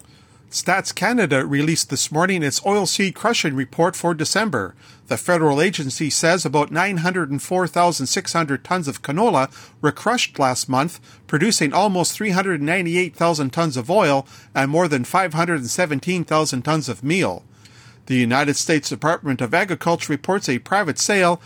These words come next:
of one point three six million tons of corn to China. There's also a sale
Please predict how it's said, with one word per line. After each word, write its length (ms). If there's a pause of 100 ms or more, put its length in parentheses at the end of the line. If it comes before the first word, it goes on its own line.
(200)
of 220
one 220
point 260
three 240
six 340
million 320
tons 280
of 120
corn 260
to 100
China. 520 (360)
There's 240
also 400
a 60
sale 460